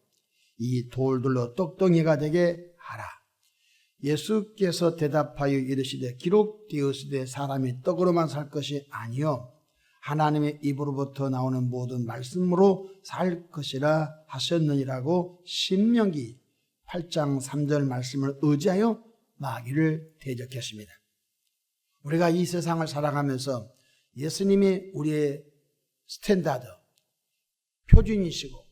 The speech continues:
예수님이 우리의 모범 해답입니다. 예수님께서는 말씀으로 마귀를 대적했다는 사실을 기억하면서 우리들의 말씀을 암송하고 말씀을 묵상하여 순간순간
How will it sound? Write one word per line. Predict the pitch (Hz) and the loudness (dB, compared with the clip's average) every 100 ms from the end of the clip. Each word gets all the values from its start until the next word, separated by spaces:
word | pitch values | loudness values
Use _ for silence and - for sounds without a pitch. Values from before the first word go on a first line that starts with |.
| _ 147 | _ -6
예수님이 | 156 156 175 180 180 175 175 | -6 -2 0 2 2 0 -4
우리의 | 139 147 147 143 | -4 -2 -2 -4
모범 | 120 139 160 175 156 | -4 -2 2 0 0
해답입니다. | 180 180 170 208 185 120 - - - _ _ _ _ _ _ - _ _ _ _ | -2 -2 0 2 0 -4 -10 -16 -20 _ _ _ _ _ _ -20 _ _ _ _
예수님께서는 | 151 147 170 160 160 147 156 151 143 143 | -6 -2 0 2 0 -2 -4 -4 -6 -8
말씀으로 | 113 156 165 - 254 180 135 165 190 90 - _ _ | -6 -4 -4 -2 2 4 4 2 2 -2 -14 _ _
마귀를 | 143 127 123 143 156 156 151 | -6 -4 -4 0 2 0 -2
대적했다는 | 143 139 139 135 143 - 139 135 131 | -6 -4 -4 -6 -12 -8 -6 -4 -4
사실을 | 127 127 127 143 131 127 _ _ _ | -6 -8 -8 -8 -10 -12 _ _ _
기억하면서 | 143 151 170 165 147 139 123 - - _ _ _ _ _ _ - | -8 -4 -2 -4 -6 -6 -8 -12 -18 _ _ _ _ _ _ -10
우리들의 | 151 151 151 | -4 -4 -4
말씀을 | 143 127 139 165 151 143 | -4 -6 -4 -2 -2 -2
암송하고 | 147 151 151 147 139 147 139 139 - _ | -4 -6 -6 -4 -2 0 -2 -6 -20 _
말씀을 | - 143 - 160 151 151 | -12 -8 -4 -2 -2 0
묵상하여 | 151 147 - 165 143 135 113 - _ | -2 -4 -6 -6 -6 -6 -8 -14 _
순간순간 | - - 143 151 175 208 175 185 147 113 | -18 -8 -4 0 2 2 2 -2 -4 -8